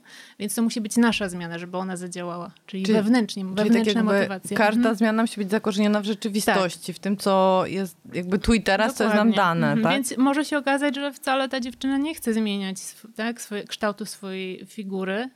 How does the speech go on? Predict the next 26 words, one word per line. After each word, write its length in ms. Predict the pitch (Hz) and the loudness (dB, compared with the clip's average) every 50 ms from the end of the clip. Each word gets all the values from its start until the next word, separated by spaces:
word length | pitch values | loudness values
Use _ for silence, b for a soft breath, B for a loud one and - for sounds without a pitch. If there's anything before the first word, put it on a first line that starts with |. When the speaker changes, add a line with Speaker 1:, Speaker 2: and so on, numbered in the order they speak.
| - | -8
Speaker 1:
na 320 | 226 214 214 214 202 190 190 | -6 -4 -2 -2 0 0 2
Speaker 2:
Albo 220 | 180 185 170 214 220 | 2 4 4 2 4
zdaje 240 | 170 202 196 190 | 4 4 2 2
sobie 200 | - - - 202 | 2 2 0 2
sprawę 240 | 226 233 196 190 180 | 2 2 2 2 0
z 40 | 202 | 0
tego, 200 | - 233 202 233 | -2 0 2 2
że 140 | 180 202 214 | 4 6 6
nie 160 | 208 190 190 | 6 6 6
może 460 | 208 208 196 185 180 156 165 156 147 | 6 6 6 4 4 4 4 2 4
Speaker 1:
że 100 | 147 240 | 4 4
Speaker 2:
go 60 | 240 | 6
Speaker 1:
nie 80 | 240 247 | 6 6
Speaker 2:
tak 80 | 240 240 | 6 6
Speaker 1:
może, 240 | 226 214 214 202 165 | 4 4 4 4 4
Speaker 2:
zmienić. 180 | 165 180 185 | 2 2 4
Speaker 1:
dokładnie, 440 | 220 226 - 294 262 226 214 175 185 | 4 4 4 4 4 4 2 0 -2
Speaker 2:
Mhm. 140 | 180 185 185 | -6 -6 -6
Speaker 1:
że 60 | 202 202 | -6 -6
to 120 | - 220 | -4 -4
jest 340 | 226 233 226 - - - - - | -4 -4 -6 -8 -14 -16 -12 -10
jakaś 260 | 226 226 233 226 - - | -8 -6 -6 -6 -6 -4
tam, 320 | 247 226 220 226 226 226 | -2 -2 0 0 -2 -2
e, 40 | 220 | -2
Speaker 2:
Mhm. 600 | 220 180 175 - 214 220 220 220 220 220 226 233 - | -4 -4 -4 -2 -2 -4 -4 -6 -6 -8 -8 -4 0
Speaker 1:
presja. 520 | 254 269 254 233 - - - 185 180 | 2 2 2 2 0 -6 -10 -12 -14